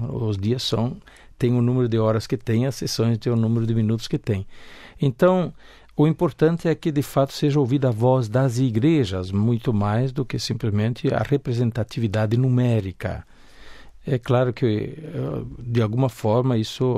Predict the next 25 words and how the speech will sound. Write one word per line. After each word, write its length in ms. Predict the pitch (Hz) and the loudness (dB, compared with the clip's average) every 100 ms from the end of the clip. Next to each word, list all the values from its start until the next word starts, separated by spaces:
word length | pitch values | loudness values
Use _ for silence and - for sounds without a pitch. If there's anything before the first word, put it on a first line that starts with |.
| 104 | -2
acaba 360 | 110 110 104 | -2 -2 -2
sendo 360 | 110 - 110 110 | -2 -2 0 2
ajustado 1000 | 110 156 175 - 98 107 113 110 110 104 | 0 0 -2 -4 -2 2 2 2 0 -2
fora 420 | 101 - 104 104 | -4 -2 0 0
do, 320 | 95 101 98 - - - - - | 0 -2 -4 -8 -18 -16 -14 -8
do 360 | 107 107 101 101 | -2 0 0 0
regulamento 960 | 123 117 123 117 110 127 147 - 151 - - - - | 0 2 2 2 2 2 0 -2 -4 -4 -14 -20 -10
através 460 | - 127 139 117 120 | -6 0 2 2 2
das 160 | 113 107 | 0 -2
escolhas 420 | - - 104 107 | -4 -2 0 2
do 120 | 139 | 0
Papa, 600 | - 101 101 - 151 - - | 0 0 0 0 -4 -4 -8
de 500 | 101 101 107 101 98 | -8 -4 -4 -2 -2
modo 240 | 101 104 104 | 0 -2 -2
que 180 | 120 107 | -4 -4
no 220 | - 117 127 | -2 0 2
Brasil, 280 | 139 113 151 | 2 0 -2
de 100 | 156 | 0
fato, 280 | 123 117 | 0 0
nós 120 | 160 156 | 0 -4
temos 240 | 107 110 | -4 -4
quatro 280 | - 104 110 | -2 0 0
membros 380 | 101 110 110 110 | 2 2 0 0
eleitos, 600 | 104 131 127 104 - 104 | 2 2 2 0 -4 -4
mas, 260 | 98 107 | -4 -4